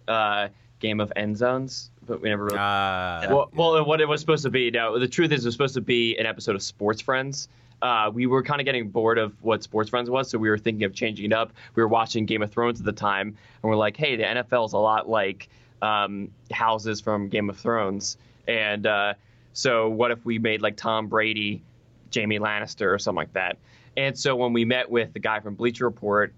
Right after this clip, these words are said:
Speaker 1: uh, Bennett Spector, he, we, we pitched him that, and he was like, "It's actually N B A season. You know, what if you did it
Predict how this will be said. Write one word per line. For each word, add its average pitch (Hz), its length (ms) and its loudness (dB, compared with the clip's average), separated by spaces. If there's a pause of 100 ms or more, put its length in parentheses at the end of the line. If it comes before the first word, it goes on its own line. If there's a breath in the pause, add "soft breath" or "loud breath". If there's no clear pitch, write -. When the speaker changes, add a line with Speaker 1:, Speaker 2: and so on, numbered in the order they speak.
(140)
Speaker 1:
uh, 104 280 0
Bennett 107 280 -2
Spector, 110 440 -4
he, 107 180 -4 (360 soft breath)
we, 110 120 -4 (200)
we 120 120 2
pitched 117 300 -2
him 113 80 2
that, 107 160 2
and 101 80 -6
he 107 80 -2
was 104 120 -6
like, 104 360 0 (420 soft breath)
"It's 135 120 -2
actually 156 260 0
N 123 80 0
B 117 140 2
A 139 100 2
season. 107 580 -4
You 113 100 -2
know, 104 60 2
what 107 140 0
if 110 120 -6
you 110 60 -8
did 107 220 0
it - 40 -20